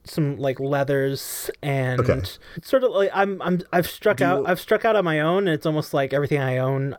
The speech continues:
Speaker 1: is on me at all
Speaker 2: Right.
Speaker 1: times.
Speaker 2: So, like, because you're a cleric, or
Speaker 1: Yeah.
Speaker 2: not a cleric, because
Speaker 1: A
Speaker 2: you're a
Speaker 1: druid,
Speaker 2: druid,
Speaker 1: yeah.
Speaker 2: uh, like, are you, do you wanna be more of the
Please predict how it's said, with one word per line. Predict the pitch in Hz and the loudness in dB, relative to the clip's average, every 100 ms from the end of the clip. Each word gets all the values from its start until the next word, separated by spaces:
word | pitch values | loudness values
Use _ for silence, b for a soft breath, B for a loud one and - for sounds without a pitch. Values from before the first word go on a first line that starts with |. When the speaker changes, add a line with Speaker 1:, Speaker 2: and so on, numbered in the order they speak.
| - | 0
Speaker 1:
is | 160 135 | 0 0
on | 127 | -2
me | 139 156 151 | 0 0 -2
at | 143 | -2
all | - | 0
Speaker 2:
Right. | 185 | 0
Speaker 1:
times. | 143 139 151 175 | -2 -4 -4 0
Speaker 2:
So, | 151 | 2
like, | 147 120 | 2 0
because | 127 147 147 | 0 0 2
you're | 170 | 0
a | |
cleric, | - 120 90 82 - | 0 0 0 -2 0
or | 120 | 2
Speaker 1:
Yeah. | 139 123 95 | 2 0 0
Speaker 2:
not | 92 | 0
a | 78 | 0
cleric, | 71 - - | -4 -6 -8
because | - 151 | -2 0
Speaker 1:
A | 196 | 2
Speaker 2:
you're | 135 | 0
a | |
Speaker 1:
druid, | 98 107 78 | 0 0 0
Speaker 2:
druid, | 85 82 - | -4 -6 -2
Speaker 1:
yeah. | 107 | 0
Speaker 2:
uh, | 98 90 82 80 - - | 2 2 0 -2 -4 -4
like, | 107 98 85 - _ _ _ _ _ - | 0 0 -2 -6 _ _ _ _ _ -6
are | 127 | -4
you, | 127 131 135 131 127 107 | 0 0 0 -2 -2 -2
do | 120 | -2
you | |
wanna | 120 117 | 0 0
be | 110 104 | 0 0
more | 98 101 101 | 2 2 2
of | 95 90 87 | 0 -2 0
the | 85 85 82 82 82 | 0 2 2 2 -2